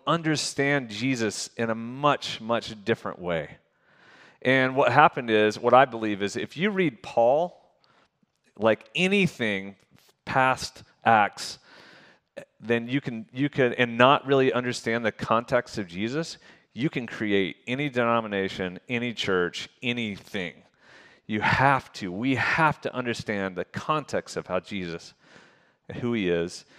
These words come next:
and you know what he is? He's a lamb and he's a lion. He's high support and he's high challenge. If you go through, and I can open up the, the scripture right here and go through anything. I'll start in Luke. And you go, "Okay, um,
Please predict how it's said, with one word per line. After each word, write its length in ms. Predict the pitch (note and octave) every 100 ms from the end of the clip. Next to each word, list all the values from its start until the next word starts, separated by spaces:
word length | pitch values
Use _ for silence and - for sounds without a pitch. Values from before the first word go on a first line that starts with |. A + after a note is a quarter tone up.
| - _
and 60 | G2+
you 60 |
know 80 | G2
what 120 | F#2+
he 100 | F#2
is? 260 | F#2+ G#2+ -
He's 260 | A2 G#2 F2+
a 80 |
lamb 520 | E2+ F2 F2+ A2 A#2+ A#2+
and 80 | G2+
he's 120 | F2
a 80 | E2
lion. 400 | E2 D#2+ D#2 D#2+ _ _ _ _ _ _ _ _
He's 220 | A2 G2+
high 340 | - - A#2+
support 480 | B2 A#2+ - A#2+ A#2
and 60 | G2+
he's 120 | F#2+
high 180 | G2+ F2+
challenge. 640 | - F#2+ E2+ D#2+ F2 - _ - - -
If 180 | A#2 -
you 80 | E3
go 180 | F3 D#3+
through, 320 | - D3+ C#3
and 80 | C3+
I 80 |
can 140 | C#3+ C3
open 260 | B2+ C3
up 200 | B2+ B2 A#2+ -
the, 80 | A#2
the 480 | A2 A2 C2 C#2+ E2 _ -
scripture 600 | - - B2+ - B2+ A#2
right 200 | A#2+ E2+
here 300 | C3 A#2+ A#2+
and 180 | G#2+ G#2+
go 140 | A#2
through 420 | - B2 A#2+ A#2 -
anything. 480 | D3+ E3 C#3 - F#2
I'll 80 | G#2+
start 360 | - C#3+ C#3 A2
in 120 | G#2+
Luke. 380 | B2 B2+ - - _ - - - _ _ -
And 160 | G#2+
you 80 | A2
go, 320 | G#2 G#2+ G#2+
"Okay, 580 | F#2+ D#3+ - C#3+ D#3 F3+ E3+
um, 460 | C3 C3+ C3 C3